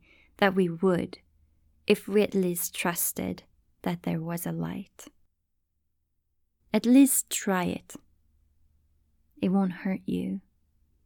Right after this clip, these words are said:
And the secret is you already know what the light is, because otherwise you wouldn't know what the dark is, and you wouldn't be drawn to something else, right?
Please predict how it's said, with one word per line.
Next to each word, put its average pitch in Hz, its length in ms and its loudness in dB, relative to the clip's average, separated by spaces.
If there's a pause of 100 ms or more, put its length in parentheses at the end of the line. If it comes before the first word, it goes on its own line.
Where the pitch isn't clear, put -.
(420)
And 226 100 8
the 240 60 10
secret 294 440 4
is 202 260 -4
you 208 220 0
already 240 420 4
know 180 720 0 (560)
what 185 200 -4
the 175 140 -2
light 165 400 -6
is, - 500 -6
because 190 340 -2
otherwise 208 480 2
you 196 80 -2
wouldn't 185 340 2
know 175 580 0 (600)
what 190 180 0
the - 60 -2
dark - 420 -4
is, - 400 -6 (720)
and 196 240 2
you 185 100 -2
wouldn't 196 280 4
be 190 100 0
drawn 170 640 -2 (480)
to 180 100 -6
something 175 420 -2
else, - 520 -6 (520)
right? 190 280 -6